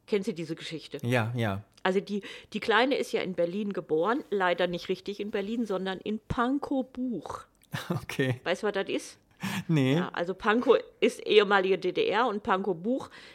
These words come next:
Speaker 1: das war so eine Nervenheilanstalt. Ich war ja dann jeden Tag im Krankenhaus und diese Atmosphäre in diesem, oh Gott, in diesem Krankenhaus. Es ist eine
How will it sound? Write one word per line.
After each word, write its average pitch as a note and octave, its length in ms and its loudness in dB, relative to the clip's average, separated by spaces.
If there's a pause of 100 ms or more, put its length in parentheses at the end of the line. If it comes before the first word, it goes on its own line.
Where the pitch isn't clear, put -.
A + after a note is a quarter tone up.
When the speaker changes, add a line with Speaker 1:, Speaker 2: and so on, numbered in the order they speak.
Speaker 1:
das F#3 160 -4
war G3+ 100 2
so G3+ 100 -2
eine F#3+ 160 -2
Nervenheilanstalt. F3 1300 -2
Ich - 140 -12
war F#3+ 100 -2
ja G#3+ 120 -2
dann F#3+ 160 -6
jeden F#3 220 -6
Tag G3 140 -4
im E3+ 120 -4
Krankenhaus F3+ 640 -4 (440)
und G3+ 120 -6
diese G3 220 -2
Atmosphäre F3 640 -4
in - 120 -8
diesem, D3+ 280 -14 (160)
oh D#3+ 160 -10
Gott, F3 220 -8
in D#3 80 -10
diesem D#3 220 -18
Krankenhaus. E3 560 -12 (260)
Es G#3+ 120 2
ist - 200 -6
eine G3+ 140 0